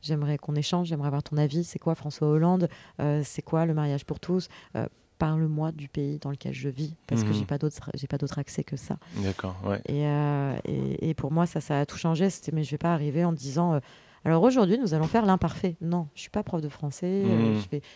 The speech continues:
Speaker 1: je vais pas m'improviser, euh, euh, prof de français.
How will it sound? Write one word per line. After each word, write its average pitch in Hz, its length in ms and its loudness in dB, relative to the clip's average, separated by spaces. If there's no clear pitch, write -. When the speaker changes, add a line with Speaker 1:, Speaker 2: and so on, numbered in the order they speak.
Speaker 1:
je - 40 -14
vais - 60 -8
pas 190 100 4
m'improviser, 170 880 4
euh, 143 200 2
euh, 64 840 -4
prof 147 200 -4
de 147 80 -2
français. 190 580 0